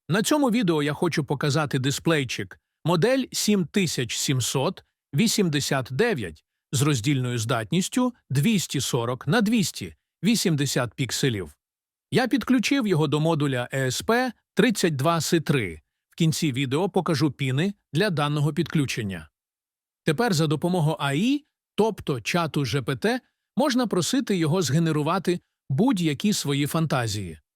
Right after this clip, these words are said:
В моєму випадку я попросив згенерувати мені список курсів з топ десять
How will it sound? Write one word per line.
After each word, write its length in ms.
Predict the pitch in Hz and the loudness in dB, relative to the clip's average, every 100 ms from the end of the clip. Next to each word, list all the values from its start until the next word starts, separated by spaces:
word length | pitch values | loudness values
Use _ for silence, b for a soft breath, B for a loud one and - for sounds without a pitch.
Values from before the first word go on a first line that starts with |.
| _ _ _ - | _ _ _ -4
В 80 | 135 | 0
моєму 380 | 156 175 165 | 2 2 2
випадку 500 | 143 147 208 226 - | 0 0 -2 -2 -2
я 180 | 143 156 | 0 0
попросив 480 | 139 151 156 - 160 | -2 -2 -2 0 0
згенерувати 680 | 117 147 151 151 156 151 151 | 0 0 0 0 0 -2 -2
мені 220 | 143 143 | -2 -2
список 560 | 120 - 170 - 165 - | -4 0 0 0 -4 -2
курсів 540 | - 269 240 208 185 - b b | 0 0 2 0 -2 -4 b b
з 140 | - | -6
топ 280 | - 240 190 | 2 2 2
десять 560 | 135 185 196 202 175 | 0 0 2 0 -2